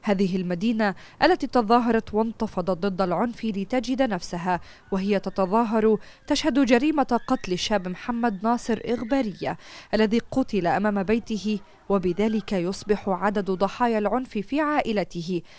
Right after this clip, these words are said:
أربعة أشخاص في أقل من عام ونصف العام. في المقبرة التقينا بكفاح ابنة عمه والتي لم يمض نصف عام على مقتل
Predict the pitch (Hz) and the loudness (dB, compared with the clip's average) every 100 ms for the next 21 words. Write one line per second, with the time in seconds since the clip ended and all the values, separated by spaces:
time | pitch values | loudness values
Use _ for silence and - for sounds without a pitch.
0 | - - 185 175 208 196 190 208 185 - | -16 -4 -2 0 0 0 -4 -4 -4 -2
1 | 208 220 247 - 190 - - 233 214 185 | 0 2 0 -2 -2 -2 -2 0 0 -2
2 | 180 180 226 233 226 208 190 185 185 240 | -4 -4 -4 -2 -2 -4 -4 -4 -4 -6
3 | - - 196 151 147 156 - - 294 262 | -8 -6 -4 -2 -4 -4 -10 -2 0 2
4 | 277 - 320 339 277 220 220 - 233 214 | 0 2 2 2 0 0 0 2 2 2
5 | 196 202 196 180 196 202 220 196 180 185 | 0 -2 -6 -2 0 2 0 -4 -4 -4
6 | - 180 185 240 190 175 165 - - 254 | -4 -2 -2 -2 -2 -4 -6 -10 0 2
7 | 262 262 233 185 170 180 226 220 196 180 | 4 2 0 -2 -2 -2 -2 -2 -2 -2
8 | 208 - 190 190 208 196 202 - 165 180 | -8 -4 -2 -2 -2 -2 -6 -6 -4 -2
9 | 175 175 196 - 196 175 170 | -4 -8 -10 -8 -8 -6 -6